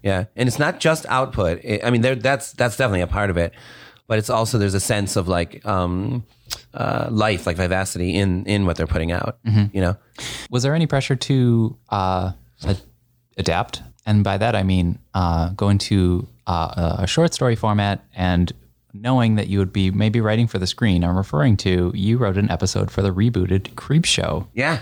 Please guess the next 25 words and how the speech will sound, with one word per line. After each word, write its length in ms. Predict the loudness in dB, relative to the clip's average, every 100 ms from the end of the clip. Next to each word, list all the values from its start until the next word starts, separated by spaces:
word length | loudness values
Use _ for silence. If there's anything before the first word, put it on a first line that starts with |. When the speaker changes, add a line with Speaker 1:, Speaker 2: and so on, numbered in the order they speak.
| -8
Speaker 2:
Which 180 | -16 -4
is 140 | -2 0
on, 520 | 0 2 2 2 -2
uh, 260 | -4 -2 0
the 120 | 0
streaming 340 | 0 2 2 2
service 400 | 0 -2 0 -2
Shudder. 600 | -2 -2 -2 -2 -4 -8 _ _ _ _ _ _
And 140 | -4 0
that 100 | 2
involves, 640 | 2 2 0 -2 -6 -8 -4
uh, 440 | 0 0 0 -2 -4
Greg 380 | -4 -2 -2 0
Nicotero 760 | -2 -2 -4 -2 0 0 -4 -10 _
Speaker 1:
Yeah. 260 | -4 -2 -4 -10 -20 _ -6
Speaker 2:
of, 400 | -2 -2 -4 -4
uh, 360 | -2 0 -2 -2
Walking 340 | -2 0 2
Dead 220 | 2 0
fame. 260 | -2 -4 -6
What 240 | -8 -12 -6
was 80 | 0
that 180 | 0 0
experience 500 | -2 -6 -6 -4 -4
like? 280 | -4 -4